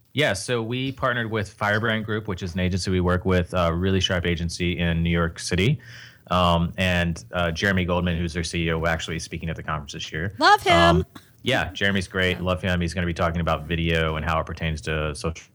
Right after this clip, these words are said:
Speaker 1: marketing. So that'll be really good.
Speaker 2: Mm-hmm.
Speaker 1: And then we also partnered with Simply Measured, who is a great company. Love working with them on the analytics
Speaker 2: Yes.
Speaker 1: side. Um, they will also be at the conference this year. Of course, we're integrating everything very well. And, uh,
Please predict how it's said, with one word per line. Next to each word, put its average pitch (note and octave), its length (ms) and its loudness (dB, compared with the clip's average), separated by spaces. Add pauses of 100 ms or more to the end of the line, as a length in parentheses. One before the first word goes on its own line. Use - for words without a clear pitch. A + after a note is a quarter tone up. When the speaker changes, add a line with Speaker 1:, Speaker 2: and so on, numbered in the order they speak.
(140)
Speaker 1:
marketing. D2+ 360 -2
So D#2 100 -6
that'll D#2+ 160 2
be D#2 80 -2
really D#2 160 0
good. D#2 160 2
Speaker 2:
Mm-hmm. - 300 -12
Speaker 1:
And F2+ 120 4
then F#2+ 80 6
we F#2+ 180 6
also G#2 280 2
partnered F#2+ 360 0
with F#2 160 0
Simply F#2 320 -2
Measured, F#2+ 460 2
who F2 300 -4
is E2 120 -4
a E2 40 -8
great F2+ 280 -6
company. F2 360 -4
Love E2+ 180 -2
working F2 240 -2
with E2 160 -2
them E2 240 0
on D#2+ 80 0
the D#2+ 60 2
analytics E2 280 2 (100)
Speaker 2:
Yes. - 80 -4
Speaker 1:
side. E2 420 2 (320)
Um, D#2+ 480 2 (180)
they G2 160 0
will F#2+ 140 2
also D#2+ 320 0
be F2 100 0
at F2+ 60 0
the E2+ 80 -6
conference E2+ 320 0
this E2+ 160 -6
year. F#2 320 -2
Of - 100 -10
course, E2 280 -4
we're - 80 -4
integrating E2+ 420 2
everything D#2+ 420 2
very D#2+ 220 2
well. D#2+ 320 4 (280)
And, F#2 540 0
uh, F2 360 0